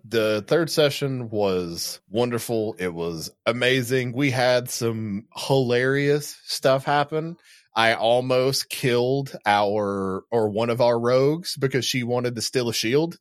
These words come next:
<laughs> And it was great. <laughs> But yeah, it was, I don't know, like, it was a great time. I am genuinely looking forward to what's to come out of the bunch. It was, I don't know, it was,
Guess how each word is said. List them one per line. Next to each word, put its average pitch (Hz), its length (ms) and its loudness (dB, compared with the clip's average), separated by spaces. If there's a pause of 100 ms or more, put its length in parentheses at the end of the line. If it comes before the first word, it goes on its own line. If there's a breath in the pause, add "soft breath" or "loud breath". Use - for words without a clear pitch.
(120)
<laughs> - 60 -6 (1300 loud breath)
And 139 160 2
it 143 120 4
was 120 240 -6
great. 127 540 0
<laughs> - 60 0 (640 loud breath)
But 143 120 4
yeah, 123 200 4
it 113 180 0
was, 104 420 -4
I 110 100 2
don't 82 140 -2
know, 73 220 -10
like, 87 140 -6
it 123 80 -2
was 113 220 -4
a 87 200 -2 (360)
great 127 340 0
time. 95 600 -2
I 104 180 -2
am 95 440 -4 (140)
genuinely 143 580 2
looking 113 360 -4
forward 90 540 -6
to 85 440 -4
what's 92 420 -4
to - 100 -6
come 82 500 -6 (180)
out 82 180 -4
of 73 60 -18
the 80 80 -10
bunch. 78 420 -10
It 71 100 -8
was, 78 300 -12
I 123 60 -2
don't 139 120 -2
know, 73 220 -6
it 80 60 -12
was, 80 300 -12